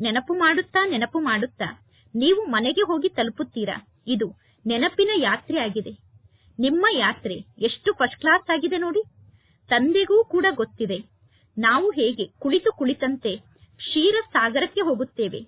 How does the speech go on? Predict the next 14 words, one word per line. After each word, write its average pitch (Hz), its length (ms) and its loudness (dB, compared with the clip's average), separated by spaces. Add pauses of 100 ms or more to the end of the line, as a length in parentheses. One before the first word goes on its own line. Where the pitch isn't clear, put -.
(560)
ವಿಷ್ಣುವನ್ನು 330 640 0
ಕ್ಷೀರ 330 440 -2 (160)
ಸಾಗರದಲ್ಲಿ 269 560 0
ತೋರಿಸುತ್ತಾರೆ 311 720 -2
ತಾನೆ? 359 280 -2 (1200)
ಪರಮಾತ್ಮ 247 580 0 (140)
ಶಿವ 233 160 -2
ತಂದೆಯನ್ನು 320 540 0
ನೆನಪು 226 340 -2
ಮಾಡುತ್ತಾ, 277 480 0
ನೆನಪು 233 340 -2
ಮಾಡುತ್ತಾ 208 560 -2 (280)
ನೀವು 277 280 0
ಕ್ಷೀರ 330 420 -2